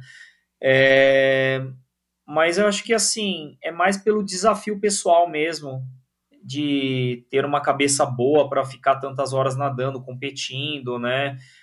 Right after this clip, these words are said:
A, a dor que você sente e como você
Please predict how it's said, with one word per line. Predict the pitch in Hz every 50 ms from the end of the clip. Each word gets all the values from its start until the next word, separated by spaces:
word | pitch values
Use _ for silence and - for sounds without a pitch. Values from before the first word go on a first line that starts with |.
| _ _ _ _ -
A, | - 123 120 120 120 120 120 117 117 117 117 113 113 127
a | 123
dor | 120 127 139 160 185 180
que | - 202
você | 185 165 156 - - 160
sente | 139 - - - 147 151 165 180 170 170 - - 151
e | 147 143 139 131
como | 127 135 156 156 170
você | 165 165 156 - 180 160